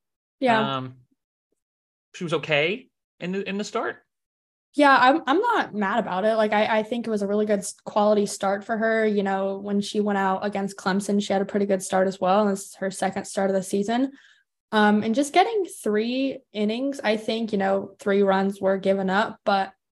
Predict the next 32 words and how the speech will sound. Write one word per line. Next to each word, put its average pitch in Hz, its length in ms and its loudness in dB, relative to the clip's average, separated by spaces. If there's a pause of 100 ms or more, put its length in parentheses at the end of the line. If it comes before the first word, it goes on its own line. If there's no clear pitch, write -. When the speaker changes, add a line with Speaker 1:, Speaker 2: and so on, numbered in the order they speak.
(120)
Speaker 1:
only 269 240 0
one 226 240 0
hit, 202 320 -4
you 214 100 -2
know 202 140 2
what 202 80 0
I 202 100 -2
mean? 208 380 0
Like, 190 200 -4
she 226 320 -2
wasn't, 220 560 0
like, 196 280 -2
pe-, 233 280 -4
they 233 160 -2
weren't 233 280 -2
just 208 340 -4 (340)
killing 214 380 2
her 185 220 4
with 190 160 -2
hits. 185 340 -4
Like, 196 160 -4
she 226 220 -2
was 202 320 2
dominating, 190 800 0 (500)
um, 202 320 4
for 202 140 0
the 202 80 2
most 202 300 0
part, 190 260 0
and 196 100 -4
just, 202 220 -6
like, 196 180 -4